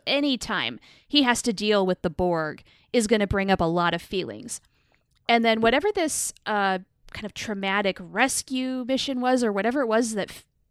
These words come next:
you know, f-, like, failed or something twenty years ago, whatever that is, I wonder if it's somehow connected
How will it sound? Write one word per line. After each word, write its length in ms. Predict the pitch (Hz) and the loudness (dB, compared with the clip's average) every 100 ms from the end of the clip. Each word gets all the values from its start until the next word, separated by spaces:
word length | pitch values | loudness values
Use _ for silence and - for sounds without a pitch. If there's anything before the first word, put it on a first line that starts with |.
| _ _ | _ _
you 100 | 233 | -8
know, 140 | 202 190 | -4 -6
f-, 160 | - _ - | -8 _ -12
like, 140 | - - | -12 -10
failed 520 | - 285 302 302 226 | 0 2 4 0 -2
or 80 | 196 | -2
something 500 | 294 285 214 185 - - _ - | 0 0 0 -4 -8 -20 _ -14
twenty 280 | - 277 233 | -2 -2 0
years 320 | 214 277 247 | 0 0 0
ago, 220 | 202 180 | -2 -2
whatever 340 | 185 220 285 233 | 0 0 0 0
that 200 | 208 214 | 0 0
is, 140 | 190 - | -2 -2
I 60 | |
wonder 240 | 202 208 220 | -2 2 0
if 100 | 226 | 0
it's 120 | - | -6
somehow 260 | 226 202 185 | -6 -6 -8
connected 680 | - 175 170 202 285 277 | -10 -8 -6 -6 -6 -6